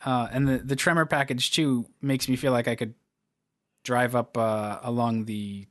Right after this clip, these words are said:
the power lines. Um, <laughs> and just like,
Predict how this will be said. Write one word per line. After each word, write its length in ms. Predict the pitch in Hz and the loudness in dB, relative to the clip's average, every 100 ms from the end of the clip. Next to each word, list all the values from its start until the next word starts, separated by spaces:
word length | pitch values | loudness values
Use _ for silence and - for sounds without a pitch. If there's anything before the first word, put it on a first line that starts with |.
| - | -20
the 80 | - | -6
power 300 | 135 131 120 | 0 2 2
lines. 420 | 107 95 90 - - - - - _ | 0 -4 -4 -4 -6 -12 -14 -20 _
Um, 460 | 113 107 101 95 95 _ | -4 -2 -2 -4 -10 _
<laughs> 160 | - - 302 - 285 - | -6 0 0 0 -2 2
and 140 | 202 170 | 4 4
just 240 | 156 - | 2 4
like, 160 | 131 | 2